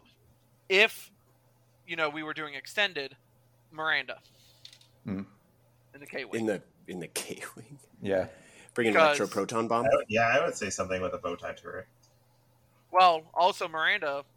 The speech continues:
Speaker 1: you don't give first points either.
Speaker 4: Oh yeah, you damage yourself.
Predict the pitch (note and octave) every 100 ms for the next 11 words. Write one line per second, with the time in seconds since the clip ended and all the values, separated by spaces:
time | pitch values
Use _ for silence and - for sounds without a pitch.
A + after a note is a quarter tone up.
0 | _ _ - C#3+ D3 D3+ C#3 B2+ - _
1 | _ C#3+ C#3 - C#3 C#3 D3 C3+ B2 _
2 | _ _ _ _ _ _ _ _ _ _
3 | _ _ _ _ _ _ _ _ _ _
4 | _ _ _ _ _ _ _ _ G2+ F#2+
5 | F2+ F2+ F#2 F#2+ F#2 - - E2+